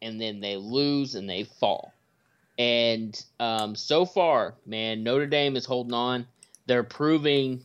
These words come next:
um, you know, and they played Boston College. Boston College is a five and four team. Um, so it's not like they're playing like a top team, but they're proving that they're, they, they're playing like a top team. And,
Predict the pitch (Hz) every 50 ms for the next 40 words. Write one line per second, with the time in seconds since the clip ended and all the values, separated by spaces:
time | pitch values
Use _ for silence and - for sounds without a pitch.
0 | _ _ _ - 120 120 117 110 110 107 107 107 110 139 143 139 131 131 143 160
1 | 151 139 - - 120 110 104 - 90 87 104 - - 104 95 - 101 95 95 98
2 | 101 104 - 107 104 101 - 104 104 107 107 104 104 101 101 98 - - 110 107
3 | 104 101 101 - 113 104 98 - - 120 113 107 101 - _ _ _ - - -
4 | _ - - 107 107 104 104 98 98 - - 127 117 113 113 113 123 135 120 117
5 | 117 113 - 117 107 104 - - 120 113 110 107 113 117 - 127 113 - - 127
6 | 120 - - - - 147 147 143 135 123 117 120 113 147 143 131 120 - - _
7 | _ _ _ _ _ - 131 147 156 156 147 - - 185 196 208 196 185 160 143
8 | 135 123 117 - 139 139 139 131 120 120 123 131 127 127 123 123 127 120 110 101
9 | _ _ - - _ _ - 135 143 151 143 - - - 196 185 175 151 123 107
10 | 104 101 95 - 101 - - - 98 95 76 - - - 95 80 64 64 65 _
11 | _ _ _ _ _ _ _ _ - 135 143 143 139 139 135 135 131 131 131 127
12 | 127 -